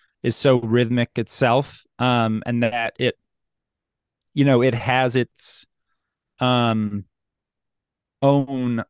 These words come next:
like, um, swish and tick and back and forth rhythm. And I think, too, 'cause to me,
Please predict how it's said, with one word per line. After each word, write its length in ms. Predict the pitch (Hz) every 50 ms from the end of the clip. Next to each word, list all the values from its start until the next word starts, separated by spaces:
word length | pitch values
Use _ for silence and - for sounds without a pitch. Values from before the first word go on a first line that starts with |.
| - -
like, 480 | 117 117 110 110 104 - - - _ _ _ _ _ _ _ _ _ _ _ _ _ _ _ _ _ _ _ _ _ _ _ _ _ _ _ -
um, 720 | 120 117 110 107 107 98 104 101 101 101 101 98 98 95 _ _ _ _ _ _ _ _ _ _ _ _ _ _ _ -
swish 580 | - - - 143 143 123 - - - - - - -
and 160 | 120 110 -
tick 260 | - 139 131 - -
and 140 | 117 107 104
back 280 | 113 107 104 - - -
and 120 | 110 98
forth 460 | - - 110 107 101 98 - - - - -
rhythm. 460 | 107 110 107 127 143 156 160 170 - _ _ _ _ _ _ _ -
And 600 | 165 185 202 208 185 170 160 151 143 143 135 - - _ _ _ -
I 120 | 139 143
think, 340 | 143 - - 233 240 - -
too, 600 | - - - - 196 190 165 151 143 135 131 123 -
'cause 280 | - - 147 - - -
to 120 | - 165
me, 480 | 156 170 190 226 233 226 208 190 185